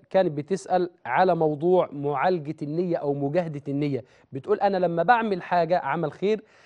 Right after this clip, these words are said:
بحس إن أنا نيتي مش صافية، بحس بوسواس يقول لي: 'أنت عملت الحاجة دي رياء.'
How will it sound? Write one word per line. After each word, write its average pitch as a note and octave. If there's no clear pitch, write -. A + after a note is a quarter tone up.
بحس D3
إن F#3
أنا A3+
نيتي E3
مش F3
صافية، C3+
بحس -
بوسواس E3+
يقول F#3+
لي: F#3+
'أنت E3
عملت E3+
الحاجة E3+
دي D#3+
رياء.' C#3+